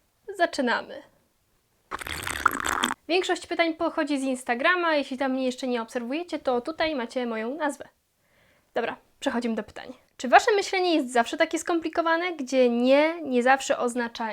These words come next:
nie? Prawdę mówiąc, tutaj ja sama często nie rozumiem wielu dziewczyn, bo jednak faktycznie one zazwyczaj tak się zachowują. Ja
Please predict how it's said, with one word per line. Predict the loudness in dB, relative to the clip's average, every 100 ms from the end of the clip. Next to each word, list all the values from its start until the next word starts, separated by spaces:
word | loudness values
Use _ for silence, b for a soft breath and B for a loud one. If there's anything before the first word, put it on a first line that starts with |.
| -8
nie? | -8 -6 -2 -4 -4 _ _ _ _ b b b b _ _
Prawdę | 4 4 4 2
mówiąc, | 2 0 0 -2 -8 -16 -20 _
tutaj | -2 4 4 4
ja | 2 2
sama | 2 2 4 2 0
często | 0 0 0 -2
nie | 0 2
rozumiem | 0 0 -2 0 0 -2 -6 b b b b b _ _ 0
wielu | 4 4
dziewczyn, | 4 2 0 0 0 0 2
bo | 4 4 4 2
jednak | 0 0 2 0 -2 -18 -14 -2
faktycznie | -2 -2 -6 -2 -2 2
one | 2 4 2
zazwyczaj | 2 0 0 -2 0 0
tak | -2 -6
się | -4
zachowują. | -4 -2 0 2 2 -2 -10 -4
Ja | 4 6 8 8 6